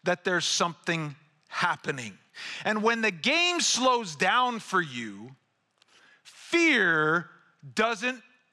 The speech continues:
become a threat. You don't see hurt as a trigger to fight or flight.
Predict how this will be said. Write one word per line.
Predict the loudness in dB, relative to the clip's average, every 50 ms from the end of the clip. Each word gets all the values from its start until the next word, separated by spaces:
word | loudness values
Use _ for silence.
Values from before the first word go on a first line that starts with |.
| _ -4
become | -2 -2 -2 0 0 0 2 4 4 4 2 2 -2 -6 -8 -10 _ _ _ -6
a | -6 -6
threat. | -6 -8 -10 -6 -4 -2 -2 -2 -2 -4 -10 -14 _ -8 -6 -6 -6 -8 -12 -16 _ _ _ _ _ _ _ _ _ -20 -18 -16 -16 -14 -6
You | -2 0 2 4
don't | 4 2 2 0 -4 -6
see | -6 -4 0 2 2 2 2
hurt | 0 -2 -4 0 2 2 2 2 0 -4 -10 -10 -10 -10 -12 -16 _ _ _ _ -8 -4 -2
as | -2 -2 -2
a | -4 -8
trigger | -6 -6 -2 0 2 2 4 4 2 2 2 2 0 -2 -4 -10 -20 -20 _ _ -8
to | -4 -4 -4
fight | -4 -6 -6 0 2 2 2 2 0 -4 -12 -20 -20 -20 _ _ _ _
or | 0 0 0
flight. | 0 -2 -2 0 2 4 4 4 2 -2 -8 _ -16 -14 -14 -16